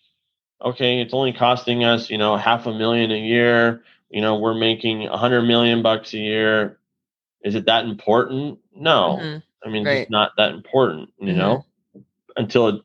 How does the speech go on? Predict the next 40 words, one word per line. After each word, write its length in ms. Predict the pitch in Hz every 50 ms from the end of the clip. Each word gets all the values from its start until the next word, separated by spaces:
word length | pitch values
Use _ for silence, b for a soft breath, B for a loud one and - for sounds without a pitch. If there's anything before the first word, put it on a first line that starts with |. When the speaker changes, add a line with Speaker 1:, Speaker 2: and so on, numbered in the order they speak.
| - -
Speaker 1:
until 320 | 101 98 101 117 110 107
it 60 | 107
is, 300 | 131 131 98 85 - -
you 100 | - 90
know? 240 | 87 87 95 101 - _ _ -
And 140 | - - -
so. 220 | - - - - - _ _ _ _ -
Speaker 2:
Okay. 400 | 185 196 226 240 233 175 180 190
For 220 | - - 175 180
those 300 | 175 180 190 196 208 208 208
who 80 | 208
do 200 | 185 170 208 269
find 280 | 294 - 220 196 185 175
it 40 | 175
important, 460 | 170 180 - 190 160 151 160 165 160
where 160 | 170 175 190
can 120 | 196 233 208
they 100 | 190 185
get 180 | 196 185 165
more 260 | 175 185 180 175 175
information 500 | - 175 190 - 185 175 170 170 - -
about 320 | 170 160 165 165 151 165 165
DevHub 440 | 165 156 156 156 170 151 147 143 151
or 100 | 151 143
just 140 | 156 160
about 280 | - 147 151 147 151 -
yourself? 520 | 156 156 - 170 160 143 - 180 185 - - _ _ _ _ _ _ _ _ _ -
Speaker 1:
Uh, 720 | - 120 120 123 127 127 127 131 135 135 123 110 113 - -
I 60 | -
mean, 120 | 160 170 170
just 120 | 160 -
go 80 | 190 185
to 80 | 143
devhub 340 | 110 104 107 101 107 104 98
dot 200 | 95 95 92 95
com. 400 | - 90 87 90 92 101 104 - _ _ _ _ _ _ _
You 80 | 120 107 113
can 100 | 110 107
find 240 | 127 113 110 110 110
me 460 | 110 110 110 107 107 110 - - _